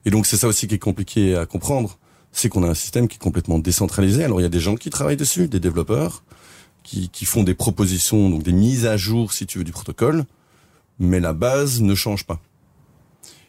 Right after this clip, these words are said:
Et donc, tu vois, c'est un peu tout ça qui est compliqué à, à, à percevoir à Bitcoin, c'est comment, euh,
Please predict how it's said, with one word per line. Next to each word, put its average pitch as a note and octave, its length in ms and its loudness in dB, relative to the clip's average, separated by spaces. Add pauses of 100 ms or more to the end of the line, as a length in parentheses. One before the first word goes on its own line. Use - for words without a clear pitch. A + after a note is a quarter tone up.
Et F#2+ 80 -2
donc, A2+ 180 2 (140)
tu A2+ 80 -6
vois, C#3+ 100 2
c'est A#2 140 0
un F#2+ 80 0
peu G2 80 -6
tout G#2+ 140 -6
ça - 180 -2
qui - 100 -14
est - 60 -10
compliqué A2 480 -2
à, G2 80 2 (480)
à, - 460 -4
à - 40 -6
percevoir - 320 -4
à E2+ 60 0
Bitcoin, C3 260 -2
c'est G#2 140 -4
comment, F#2+ 800 2
euh, F2+ 40 -2